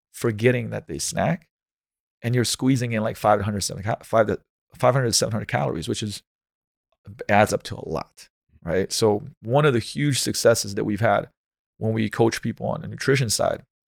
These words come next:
is just cutting or eliminating snacks, right? E-, every single time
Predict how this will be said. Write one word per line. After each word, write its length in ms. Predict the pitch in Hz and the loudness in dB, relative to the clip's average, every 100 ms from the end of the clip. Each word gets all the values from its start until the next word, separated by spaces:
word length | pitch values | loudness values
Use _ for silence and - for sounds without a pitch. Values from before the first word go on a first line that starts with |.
| _ _ _ _ _ _ - | _ _ _ _ _ _ -2
is 300 | 107 95 - _ _ _ - | 2 2 -2 _ _ _ -4
just 260 | 113 - | -2 -2
cutting 300 | - 131 120 | 2 2 2
or 100 | 110 | 2
eliminating 440 | 98 104 95 80 80 | 0 0 -4 -6 -6
snacks, 500 | - - - _ _ _ | -8 -10 -18 _ _ _
right? 260 | 92 90 - _ _ _ _ _ _ _ _ - - - - - | -4 -4 -4 _ _ _ _ _ _ _ _ -14 -12 -14 -14 -2
E-, 80 | 131 - | -2 0
every 340 | 143 139 123 113 | 0 2 2 2
single 360 | - 107 104 | 2 0 -4
time 420 | 90 107 - - | -2 -2 -2 -8